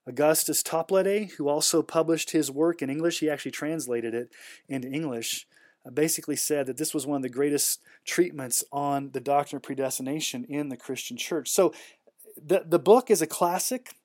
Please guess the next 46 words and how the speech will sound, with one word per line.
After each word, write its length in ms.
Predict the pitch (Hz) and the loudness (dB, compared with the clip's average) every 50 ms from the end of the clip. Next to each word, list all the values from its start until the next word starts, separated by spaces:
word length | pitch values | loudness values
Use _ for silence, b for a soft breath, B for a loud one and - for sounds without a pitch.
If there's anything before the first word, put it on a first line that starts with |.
| - _ | -20 _
I 200 | - 147 160 175 | -2 0 0 2
had 180 | 175 165 143 143 | 0 0 -2 2
never 240 | 156 151 135 135 | 0 2 2 0
read 200 | 123 127 143 165 | 0 0 0 0
it 80 | 185 165 | 0 -2
before. 340 | 180 175 - - 190 185 170 | -6 -8 -4 -4 -2 0 0
I 80 | 151 | -2
just 280 | 139 147 151 - - - _ _ | -2 -4 -6 -6 -8 -10 _ _
finished 240 | - 165 156 135 - | -4 -4 -4 -4 -4
reading 300 | 135 143 156 160 170 170 | -2 -2 -2 -2 -2 -4
it, 100 | 170 147 | -4 -6
and 20 | 135 | -6
it 80 | 143 | -8
was 140 | 139 123 139 | -6 -6 -6
a 40 | 131 | -4
great 240 | 127 135 127 120 120 | -4 -6 -6 -4 0
blessing. 500 | 135 147 156 156 - 185 180 180 175 - b b b b b b b b b b _ - | 0 2 2 2 0 -2 -4 -6 -8 -10 b b b b b b b b b b _ -8
Uh, 140 | 127 - 110 143 | -8 -8 -8 -8
Jerome 340 | 127 123 139 151 156 156 151 | -6 -2 2 4 4 4 4
Zanchius 500 | 127 143 151 160 165 - 185 180 170 - | 2 2 2 0 0 0 0 0 0 0
is 120 | 143 127 | -4 -2
not 240 | 143 143 151 139 123 | -2 -2 -2 0 -2
one 80 | 147 143 | -4 -2
of 80 | 139 | 0
the 160 | 143 139 - - | -2 -2 -2 -6
reformers 540 | - 135 127 - 143 147 151 160 165 156 135 | -10 -12 -8 -4 -4 -2 -2 -2 -4 -4 -4
you've 140 | 151 143 - | -6 -6 -2
probably 260 | - 139 131 131 123 | 0 0 0 0 0
heard 220 | 117 147 156 170 | 0 0 4 6
of 260 | 185 190 202 202 190 - - - _ _ _ _ - - 135 | 6 6 6 4 0 -6 -16 -20 _ _ _ _ -20 -18 -10
that 160 | 135 123 - | -10 -8 -6
you're 80 | - 135 | -6 -6
familiar 340 | - 139 131 139 151 160 160 | -6 -4 -2 0 0 2 2
with, 200 | 170 175 175 - | 2 2 0 -2
like 160 | 131 127 - | -4 -4 -4
Calvin 480 | - - 127 135 143 147 143 151 147 147 | -4 -2 2 2 2 2 2 0 -2 -2
and 120 | 143 131 | -4 -2
Luther 440 | 127 135 143 143 - - 147 147 147 | -2 -2 -4 -4 -2 -2 0 0 0
and 120 | 143 135 | -2 -4
Beza 460 | 117 127 127 135 143 135 139 151 151 | -4 -4 -4 -4 -4 -2 -2 -2 -2
and 100 | 147 143 | -2 -4
Melanchthon 680 | 139 131 123 127 131 135 143 - - 151 143 147 147 143 B B B B B B B B | -6 -4 -4 -4 -4 -4 -6 -8 -8 -6 -6 -6 -8 -12 B B B B B B B B
and 220 | - - 139 135 123 | -18 -12 -10 -8 -6
Zwingli 420 | 113 120 135 139 143 143 151 151 | -4 -2 -2 0 0 0 0 0
and 80 | 139 127 | 2 2
others. 520 | 131 135 123 120 113 120 123 - - - | 2 2 2 0 -4 -2 -2 -4 -4 -4